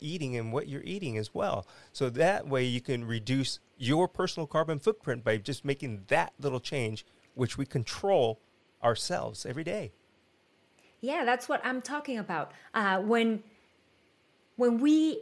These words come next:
Speaker 2: hear climate change is so overwhelming and we think we can't do anything because we're not gonna stop using our cars.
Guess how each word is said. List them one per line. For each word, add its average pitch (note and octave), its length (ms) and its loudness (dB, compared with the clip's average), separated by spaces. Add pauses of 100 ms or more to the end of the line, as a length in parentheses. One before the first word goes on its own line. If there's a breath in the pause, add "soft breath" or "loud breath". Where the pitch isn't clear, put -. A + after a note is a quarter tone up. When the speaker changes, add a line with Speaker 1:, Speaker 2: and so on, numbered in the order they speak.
Speaker 2:
hear G#3+ 680 2 (480)
climate C4 520 0
change E3 580 -8 (340)
is A#3 160 -4
so C4+ 400 4
overwhelming G3 800 -2
and G3+ 260 0
we A#3 120 2
think A#3 580 -2
we A3 160 -4
can't A#3 420 -4
do A3 220 -4
anything A#3 460 -2
because F3+ 260 -6
we're A3 220 2
not B3+ 220 -2
gonna G#3+ 160 -4
stop G3+ 340 -10
using F3+ 300 -6
our D3+ 120 -8
cars. - 560 -8